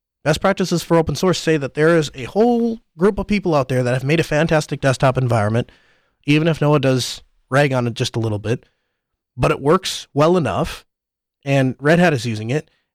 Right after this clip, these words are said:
and maybe we should stop dividing our resources and spend our resources on trying to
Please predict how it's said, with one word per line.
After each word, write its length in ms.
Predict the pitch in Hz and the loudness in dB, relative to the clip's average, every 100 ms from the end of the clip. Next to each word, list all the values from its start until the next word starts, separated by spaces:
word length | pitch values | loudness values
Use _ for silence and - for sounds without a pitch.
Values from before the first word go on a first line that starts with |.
| - | -4
and 160 | 143 147 | 0 2
maybe 180 | 170 | 2
we 180 | 190 185 | 2 2
should 200 | 160 147 | 0 -2
stop 280 | - 147 143 | -2 -2 0
dividing 320 | 147 147 147 | 0 2 2
our 100 | 127 | 0
resources 540 | 131 175 - 110 - 123 | 0 0 -2 -6 -4 -4
and 120 | 123 | -4
spend 240 | - 151 | -2 2
our 260 | 135 175 - _ | 2 2 0 _
resources 580 | 135 147 143 131 123 135 - | -4 -2 0 -4 -2 -4 -4
on 280 | 127 127 123 | -2 -2 0
trying 320 | 139 139 139 | 0 0 0
to 340 | - 131 131 | 0 0 0